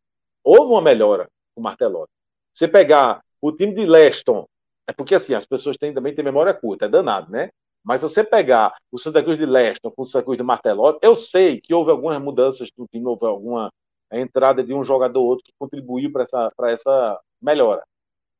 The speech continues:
Mas, de uma maneira geral, o time era mais equilibrado com o Martelotti. O time era mais inteiro com o Martelotti. O time conseguiu criar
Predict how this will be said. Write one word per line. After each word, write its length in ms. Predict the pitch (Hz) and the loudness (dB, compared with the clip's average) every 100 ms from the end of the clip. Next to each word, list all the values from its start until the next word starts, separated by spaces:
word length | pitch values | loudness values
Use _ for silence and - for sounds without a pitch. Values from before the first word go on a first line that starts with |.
| _ | _
Mas, 140 | 339 320 | -4 2
de 60 | |
uma 80 | 254 | 2
maneira 320 | 220 156 139 | 4 2 2
geral, 400 | 139 202 127 127 - | 2 4 6 6 2
o 100 | 220 | -4
time 220 | 208 208 | -4 0
era 120 | 202 | 2
mais 160 | 190 175 | 4 4
equilibrado 580 | 180 196 220 143 139 139 | 2 0 2 4 4 2
com 80 | |
o 20 | 160 | -4
Martelotti. 500 | 139 202 180 104 - _ _ _ _ _ _ _ _ _ _ _ _ _ _ _ _ | -2 2 2 2 -2 _ _ _ _ _ _ _ _ _ _ _ _ _ _ _ _
O 100 | 117 | -18
time 240 | - 135 160 | -14 -2 2
era 420 | 170 160 131 - _ _ | 4 6 4 0 _ _
mais 260 | - 139 147 | -2 0 0
inteiro 440 | 220 - 175 165 | -4 2 4 4
com 120 | 170 180 | 2 -2
o 20 | |
Martelotti. 580 | 160 214 180 113 - _ _ _ _ _ _ | -4 0 2 2 0 _ _ _ _ _ _
O 80 | 120 | -12
time 280 | 139 165 | -10 -10
conseguiu 540 | 185 226 220 208 196 226 | -2 -2 -2 -4 -8 -6
criar 560 | 233 190 160 165 113 | -4 0 0 2 -2